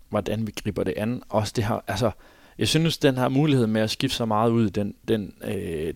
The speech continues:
den virkelig giver nogle, nogle andre muligheder, end, end man har været vant til. Øh, og, og det håber jeg, man benytter sig af, øh, fordi jeg tror på, at med,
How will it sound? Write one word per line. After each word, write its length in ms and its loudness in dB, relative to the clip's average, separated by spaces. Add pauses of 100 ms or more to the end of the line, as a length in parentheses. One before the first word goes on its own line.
den 240 -2
virkelig 300 -2
giver 280 6
nogle, 260 -10 (140)
nogle 220 -4 (100)
andre 280 2
muligheder, 500 0
end, 320 -8
end 140 -8
man 180 -8
har 120 -10
været 240 -6
vant 200 -4
til. 200 -8 (760)
Øh, 800 -2 (580)
og, 280 2
og 100 -6
det 80 2
håber 300 6
jeg, 100 -4
man 220 -6
benytter 280 -4
sig 160 -2
af, 260 -2 (320)
øh, 300 -6
fordi 280 -6
jeg 100 0
tror 240 6
på, 340 2 (520)
at 260 -4 (160)
med, 320 -4